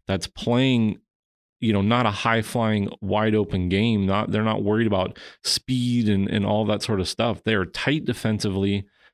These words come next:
They get good goaltending, and they win a lot of close games. It feels like that's the formula for the Knights, and they just have to get to it.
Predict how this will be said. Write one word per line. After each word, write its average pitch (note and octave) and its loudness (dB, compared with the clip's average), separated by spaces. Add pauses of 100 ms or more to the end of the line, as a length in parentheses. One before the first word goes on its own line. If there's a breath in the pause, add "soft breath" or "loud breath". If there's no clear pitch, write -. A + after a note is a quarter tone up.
They G2 -2
get E2+ 0
good C3 2
goaltending, A2 0
and G2 0
they F#2 0
win G2+ 2
a G2 2
lot G#2 0
of G#2 -2
close G2 0
games. F2+ -4 (760)
It - -18
feels F3 0
like D#3+ 0
that's C3 0
the - -4
formula A2 0
for - -4
the F2 0
Knights, F2+ -2
and F2 -2
they G#2+ 2
just C#3 -2
have A2 -2
to - -8
get G2 -2
to - -2
it. - -6